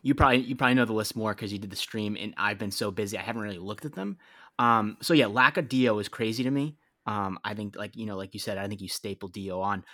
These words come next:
but Incapacitate, uh, you know, just, I, I haven't seen it used, and I'm kind of, like, petrified of seeing it used against me because I've never seen it used. So when it finally gets used against me, I'm gonna, like, just, like, kinda be like,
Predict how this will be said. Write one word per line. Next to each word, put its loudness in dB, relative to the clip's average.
but -6
Incapacitate, 0
uh, -2
you -4
know, -4
just, -6
I, -12
I -4
haven't 2
seen 2
it 0
used, 2
and 2
I'm 6
kind 2
of, 0
like, -6
petrified 0
of -4
seeing 0
it -4
used -2
against -8
me -6
because 0
I've 4
never 2
seen 0
it -4
used. -2
So -2
when 0
it -8
finally 2
gets -6
used -4
against -8
me, -2
I'm -2
gonna, -6
like, -8
just, -10
like, -6
kinda -8
be -4
like, -10